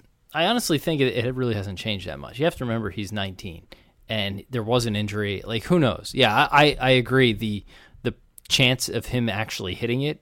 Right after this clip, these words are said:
has shrunk, but i-, the, yes, Tatum has been better than expected, and more, definitely more athletic than anybody thought he would be.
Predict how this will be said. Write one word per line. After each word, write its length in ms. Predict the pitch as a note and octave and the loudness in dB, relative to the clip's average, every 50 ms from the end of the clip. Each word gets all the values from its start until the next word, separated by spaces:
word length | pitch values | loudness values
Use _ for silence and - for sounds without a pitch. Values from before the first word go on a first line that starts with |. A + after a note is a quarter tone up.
| _ - | _ -8
has 300 | A#2 B2+ A2+ G#2+ - - _ - | -6 -6 -6 -8 -10 -14 _ -12
shrunk, 480 | - - - C3+ C3 D3+ E3 - - _ - - - - _ _ _ _ _ | -8 -2 2 2 2 2 0 -4 -10 _ -20 -20 -20 -20 _ _ _ _ _
but 320 | - A#2 A2+ G#2+ G2+ - _ - - - _ _ _ - - - - - - - - | 2 2 2 2 0 -2 _ -20 -20 -20 _ _ _ -20 -20 -20 -20 -20 -14 -10 -10
i-, 80 | - - - _ _ - - - - - - - | -10 -10 -12 _ _ -20 -18 -18 -18 -18 -14 -10
the, 260 | D#3 C#3 C#3 C#3 B2+ - _ - - - - - - - _ | -4 -2 0 0 0 -2 _ -16 -16 -16 -16 -18 -20 -16 _
yes, 340 | - E3+ D#3+ D3+ - - - | 2 6 6 6 6 4 0
Tatum 320 | - - D#3 E3 F3+ F3+ D3 | 0 2 4 4 4 4 2
has 120 | D#3 C#3+ - | 0 -2 -2
been 180 | D3+ C#3 A#2+ | 0 0 0
better 280 | G#2 A#2+ A#2+ A#2+ A#2+ A#2 | 2 0 0 2 0 0
than 140 | A2+ A2+ G#2 | 0 -2 -4
expected, 540 | F#2 - - - G#2 F2+ - - - - - _ - - _ _ _ _ _ | -6 -6 -6 -6 -6 -6 -6 -10 -20 -20 -20 _ -20 -20 _ _ _ _ _
and 220 | - A2+ A2 G#2 G#2+ | -4 -2 -2 -2 -2
more, 300 | A2+ A#2 B2 C3 A#2+ A2+ | 0 0 0 0 -2 -2
definitely 540 | - B2+ A#2+ - - D3 C3 G#2+ A2+ A#2 | 0 2 2 2 2 0 0 0 -2 -2
more 180 | A2 A2 A2 G#2+ | -2 -2 -2 -2
athletic 380 | G2+ F#2+ - G2+ F#2 F2+ E2 - | -2 -4 -4 -6 -6 -6 -6 -8
than 120 | - F#2+ | -10 -8
anybody 360 | F2+ F#2 F#2 F#2 F#2 E2 D#2+ D#2+ | -8 -8 -8 -8 -8 -10 -10 -10
thought 280 | - - G2+ F2 E2+ - | -8 -8 -8 -8 -8 -10
he 100 | A2+ G2+ | -10 -10
would 180 | F#2+ F#2 E2+ | -10 -10 -10
be. 300 | - F2 D#2 B1 - _ | -8 -8 -8 -8 -10 _